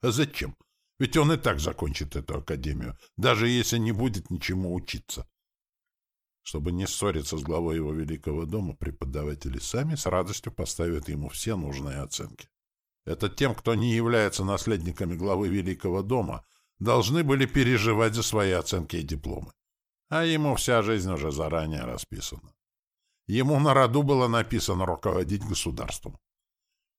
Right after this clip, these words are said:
Он собирался со временем начать это делать.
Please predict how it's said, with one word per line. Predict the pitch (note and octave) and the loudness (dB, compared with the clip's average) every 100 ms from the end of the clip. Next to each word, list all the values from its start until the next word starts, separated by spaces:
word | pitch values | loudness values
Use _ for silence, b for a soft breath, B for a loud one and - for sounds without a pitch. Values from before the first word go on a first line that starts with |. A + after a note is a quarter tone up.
| _ | _
Он | - - | -6 -4
собирался | A2 F2+ F#2 E2+ - | -2 2 2 2 0
со | D2+ E2+ | -2 -2
временем | C#2+ C#2 D2+ C3 F3+ | 0 -2 -2 -2 0
начать | E3+ A2 - - | 0 0 0 0
это | F2 G2 E2 | -2 -2 -6
делать. | - C#2+ - _ | -6 -12 -14 _